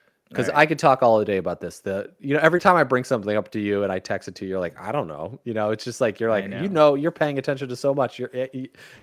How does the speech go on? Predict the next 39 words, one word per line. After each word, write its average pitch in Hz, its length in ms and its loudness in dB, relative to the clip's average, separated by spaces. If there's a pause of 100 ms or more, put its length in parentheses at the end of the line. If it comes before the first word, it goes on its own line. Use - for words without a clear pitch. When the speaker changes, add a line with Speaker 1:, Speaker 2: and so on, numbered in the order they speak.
Speaker 1:
Aiden, 127 140 2
Speaker 2:
Yeah, 135 60 2
I - 20 -4
Speaker 1:
you're 123 140 4
Speaker 2:
have 123 100 6
Speaker 1:
just 151 140 -2
Speaker 2:
no 170 100 8
Speaker 1:
like, 165 140 8
"I, 160 60 2
Speaker 2:
idea 131 120 6
Speaker 1:
I - 100 4
Speaker 2:
what's 123 160 2
Speaker 1:
don't - 40 -8
pay 123 60 2
Speaker 2:
going 104 260 0
Speaker 1:
attention." 92 220 -12
Speaker 2:
on. - 120 -20
Speaker 1:
Yeah, 131 140 6
Speaker 2:
I 120 60 6
Speaker 1:
no 143 40 8
Speaker 2:
don't 170 120 10
know 165 80 10
Speaker 1:
idea. 143 100 6
Speaker 2:
any 185 160 6
of 185 80 6
the 185 80 8
people 165 320 2
you 151 160 2
talk 143 240 8
about. 135 580 8
I, 131 180 4 (280)
I 160 80 10
just 165 220 6
happened 165 440 8
to 156 100 4
catch - 340 4
that 113 200 6
one 123 220 2
article, 117 640 2